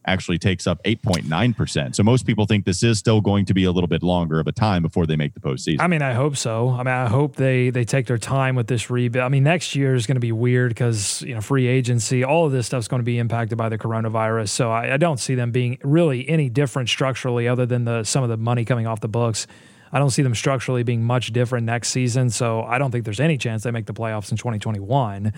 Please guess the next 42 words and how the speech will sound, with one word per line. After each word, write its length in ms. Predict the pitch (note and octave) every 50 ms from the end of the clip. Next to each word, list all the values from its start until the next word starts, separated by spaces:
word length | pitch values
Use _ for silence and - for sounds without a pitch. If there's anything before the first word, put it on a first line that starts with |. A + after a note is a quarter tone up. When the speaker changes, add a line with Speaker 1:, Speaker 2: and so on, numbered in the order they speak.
| - - - - - - - -
Speaker 2:
Uh, 220 | - A#2 A#2 A#2 A2
twenty 180 | - A3 B3
twenty-two, 800 | G3 G#3+ A#3+ A3 E3 A#3+ B3+ C4 C4+ C4+ B3+ B3+ A#3+ C#4 C4 C4 C#4+
uh, 520 | C#4+ D4 D4+ D4+ D4 D4 D4+ D#4 D#4 D4+
maybe. 600 | D4+ D#4+ E4 E4 E4 E4 D4 C#4 C4+ C#4+ C#4+ A#3+
I 40 | G#3+
mean, 180 | G#3+ A3+ A3
some 200 | - - A3 G#3+
things 200 | G3 C4 C4+ A#3+
would, 140 | G#3+ G3+ E3+
a 100 | D3 C#3+ D3
lot 240 | D#3+ G#3+ C4+ D4+
of 60 | B3 E3
things 180 | G3+ G3+ F3 C#3+
would 60 | D#3
have 120 | D#3+ C#3
to 80 | - C#3
go 80 | C#3
really 560 | C3 B2 A2+ A2+ C3+ E3 F#3+ G3+ F3 D3+ C#3+ B2+
right, 320 | A#2+ B2+ B2 A#2 A2+ A2+
and, 180 | A#2 A#2+ B2 C3
and 180 | C#3 C#3 C3
you'd 120 | F#3 A#3 A3+
have 100 | E3+ C#3
to 80 | D3 C3
see 180 | - - E3+
some 320 | C3 - D3+ C3+ B2+ A#2+ G#2+ - - - - - - - _ _ - _ -
exponential 920 | F3+ G#3+ - - - E3+ D3+ C#3 D3 E3+ D#3+ C3+ - C#3+ B2+ A#2 A2+ A#2+ C3+
acceleration 720 | B2 - - D#3+ C#3 B2+ B2 B2+ C3 C3 A#2+ - - C3 A#2+
of 100 | A2 G2+
growth 360 | A#2 B2 B2+ A#2+ A#2 A2 G2+
from 280 | - - C3 A#2+ A2+
P 120 | G#2+ C3+ C#3+
J 140 | B2 B2 A#2
Washington, 560 | A#2 A#2 A#2+ A#2+ A2 - A#2+ A2 - B2 A#2
Devontae 460 | A2+ A2 A#2+ A#2+ A#2 G#2+ A#2+ A#2 A2
Graham, 460 | A#2 A#2 A#2 A#2 A#2 A#2 A#2 A#2 B2+ B2
and, 460 | B2+ B2 B2 A#2+ A#2+ A#2+ A2+ G2+ - D#3+
uh, 320 | D3 B2+ A#2 A2+ A2 G#2+ G#2+ - - -
even 300 | C#3 C#3 E3 E3 D3+ A#2
Terry 220 | - B2+ B2 A#2
Rozier. 540 | A#2 A#2 A2 G#2 B2 C#3+ C#3 A#2 G#2 G2+